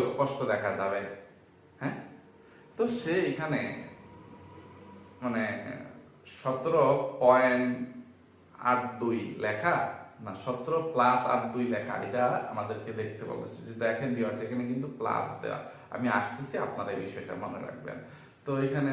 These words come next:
সতেরো আর আট দুই মানে বিরাশি যোগ করলে কিন্তু নিরানব্বই হয়। তো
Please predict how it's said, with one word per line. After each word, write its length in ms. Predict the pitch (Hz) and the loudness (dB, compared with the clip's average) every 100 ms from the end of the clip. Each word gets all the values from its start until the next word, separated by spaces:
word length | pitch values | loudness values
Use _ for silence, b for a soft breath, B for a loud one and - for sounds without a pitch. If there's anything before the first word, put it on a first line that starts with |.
| 135 135 | 0 -2
সতেরো 440 | 120 120 127 135 151 - - - - 104 98 | -4 0 2 4 4 0 -6 -12 -12 -4 0
আর 260 | 98 98 98 95 80 - - - - - 110 | 2 2 0 -2 -10 -16 -20 -20 -14 -2 -2
আট 100 | 110 113 | -2 -4
দুই 160 | 113 - - - - - - | -4 -6 -8 -12 -20 -20 -18
মানে 120 | 107 98 | -12 -6
বিরাশি 400 | 120 127 131 131 110 120 | 2 4 4 2 -2 -2
যোগ 120 | 123 - | -2 -2
করলে 220 | 127 135 139 | 0 0 0
কিন্তু 200 | 139 139 123 113 | -2 -2 -2 0
নিরানব্বই 540 | 120 127 120 120 110 98 | 0 2 2 2 0 0
হয়। 180 | 95 - B B | -2 -4 B B
তো 40 | B | B